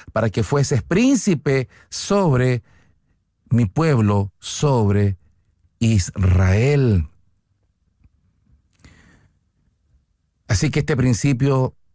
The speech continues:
hoy día, que este, esta jornada marque nuestra vida. Principio de gratitud. David sabía que no ten-, ningún, no tenía ninguna posibilidad de ser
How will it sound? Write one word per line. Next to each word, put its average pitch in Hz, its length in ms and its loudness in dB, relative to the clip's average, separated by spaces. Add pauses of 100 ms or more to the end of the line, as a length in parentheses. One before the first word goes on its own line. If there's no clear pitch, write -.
hoy 107 200 0
día, 120 540 0 (320)
que - 100 -4
este, 110 420 -2
esta 98 200 -2
jornada 113 760 0
marque 113 800 -2 (960)
nuestra 104 400 0
vida. 80 460 0 (400)
Principio 104 840 0
de 92 180 -2
gratitud. 92 560 0
David 120 500 0
sabía 123 500 0
que 123 120 -2
no 120 100 2
ten-, 117 160 0
ningún, 120 380 2 (120)
no 117 200 0
tenía 127 240 0
ninguna 135 440 2 (220)
posibilidad 117 920 0
de 120 120 -2
ser 131 400 -2